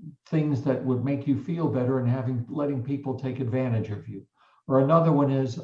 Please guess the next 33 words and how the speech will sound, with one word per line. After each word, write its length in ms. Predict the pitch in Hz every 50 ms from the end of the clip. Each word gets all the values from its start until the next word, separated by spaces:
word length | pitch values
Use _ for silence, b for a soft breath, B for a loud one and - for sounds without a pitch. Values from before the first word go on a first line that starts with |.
| - -
um, 420 | 127 127 123 127 127 - - - -
"I 80 | 131 131
can't 340 | - - 180 175 170 - -
change 400 | - 170 156 151 147 131 113 131
my 140 | 131 123
mindset. 720 | 120 120 123 131 135 131 120 - - 127 113 110 107 - 131
It's 180 | 123 - -
built 340 | - - 143 143 135 - -
into 240 | 143 139 123 120 135
me 200 | 131 123 120 117
through 180 | - - 131 123
my 200 | 120 117 117 113
D 240 | 110 123 127 123
N 100 | 120 120
A. 340 | 120 120 117 110 110 107 - B B B B -
I 100 | 120 117
am 260 | 123 123 131 135 127
who 200 | 113 120 117 117
I 100 | 113 113
am." 360 | 117 123 131 120 104 98 95 - _ _ _ _ _ -
Absolutely 640 | 143 160 165 165 - - 180 160 156 151 147 143 143
not 240 | 135 127 127 120
true. 220 | - - 143 123 110
Research 500 | 95 95 107 107 - - 131 123 117 -
shows 280 | - - 131 123 110 -
clearly 440 | - - 147 139 131 131 127 127 127
you 140 | 120 120
can 220 | 117 - 131 120 110
change 380 | 110 - 139 135 131 131 120 107
your 100 | 120 113
mindset 640 | 110 107 107 110 107 - - 120 117 113 113 B B B B B B -
if 220 | 131 113 120 -
you 320 | 139 127 113 104 - -